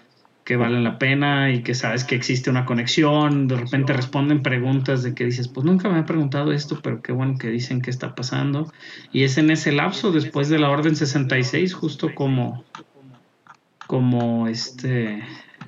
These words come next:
Como termina Clone Wars, ¿no? Entonces está chingón. Es como una continuación, sin duda, de Clone Wars. Entonces sí lo recomiendo, setenta minutos de, de animación para esta semana. Y creo que el viernes sale otro, güey. Entonces no estoy cien por ciento seguro.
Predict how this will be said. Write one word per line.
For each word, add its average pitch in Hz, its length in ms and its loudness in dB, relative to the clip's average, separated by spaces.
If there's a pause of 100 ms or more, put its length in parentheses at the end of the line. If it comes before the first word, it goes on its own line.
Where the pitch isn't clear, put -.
(220)
Como 131 340 0
termina 135 540 2
Clone 135 280 0
Wars, 127 200 0
¿no? 120 100 -2
Entonces 131 320 -4
está 127 240 -4
chingón. 127 460 -2 (160)
Es 131 180 -2
como 135 180 0
una 143 200 0
continuación, 135 640 0
sin 127 180 -4
duda, 143 260 -4
de 127 120 -4
Clone 135 260 -2
Wars. 175 220 -6
Entonces 131 260 -6
sí 147 80 -2
lo 143 160 0
recomiendo, 135 580 0
setenta 131 440 -2
minutos 127 460 0
de, 113 160 -4 (600)
de 147 80 4
animación 143 480 4
para 165 140 2
esta 165 160 0
semana. 170 240 6
Y - 20 2
creo 196 140 4
que 196 80 2
el 185 80 4
viernes 196 240 2
sale 190 220 2
otro, 185 260 -2
güey. 127 240 -2 (160)
Entonces 131 420 -4
no 139 140 2
estoy 135 300 0
cien 139 260 -2
por 131 140 -2
ciento 135 280 0
seguro. 143 340 -2